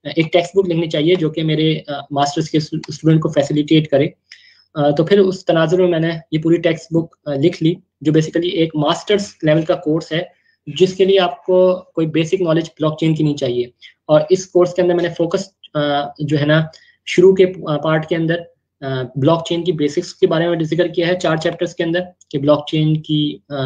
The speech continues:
background क्या है, उसकी applications क्या हैं,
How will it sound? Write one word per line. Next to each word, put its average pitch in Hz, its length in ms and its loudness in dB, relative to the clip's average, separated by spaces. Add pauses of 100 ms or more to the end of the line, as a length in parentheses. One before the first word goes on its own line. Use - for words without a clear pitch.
(320)
background 151 420 4
क्या 147 120 -4
है, 139 180 -2
उसकी 135 200 -4
applications 139 520 -2
क्या 135 160 -2
हैं, 139 300 -2